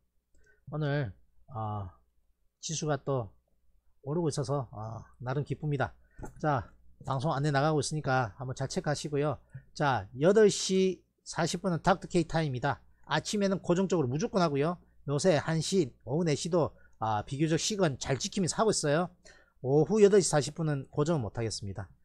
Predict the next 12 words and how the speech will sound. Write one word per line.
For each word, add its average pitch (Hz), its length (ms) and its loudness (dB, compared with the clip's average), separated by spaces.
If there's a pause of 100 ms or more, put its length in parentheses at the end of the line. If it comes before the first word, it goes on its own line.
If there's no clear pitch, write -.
(140)
제가 123 160 -4
시간 151 280 -2
나면 143 360 -2
그 131 80 -4
시간에 131 420 -2
할 127 180 -6
테니까 139 340 -4
여러분들은 160 420 -2
관심 127 300 -2
한번 175 160 0
가지시면 151 380 -4
되겠죠. 110 400 -6